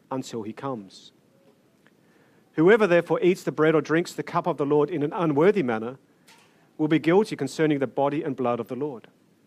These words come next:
Let a person examine himself then, and so eat of the bread and drink of the cup.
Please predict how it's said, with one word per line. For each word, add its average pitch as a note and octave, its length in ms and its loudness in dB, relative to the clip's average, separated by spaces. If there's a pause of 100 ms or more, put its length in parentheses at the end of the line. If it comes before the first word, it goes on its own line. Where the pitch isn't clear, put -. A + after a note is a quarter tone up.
(420)
Let C3 140 2
a C3 40 -2
person C#3+ 300 -2
examine E3+ 340 -2
himself B2 400 -6
then, - 200 -20 (460)
and B2+ 120 -8
so D#3 200 -2
eat F3 200 2
of E3+ 80 -2
the F3+ 60 -4
bread G#2+ 340 -8 (440)
and C3+ 80 -6
drink C3 220 -4
of G#2+ 80 -10
the B2+ 60 -8
cup. - 360 -16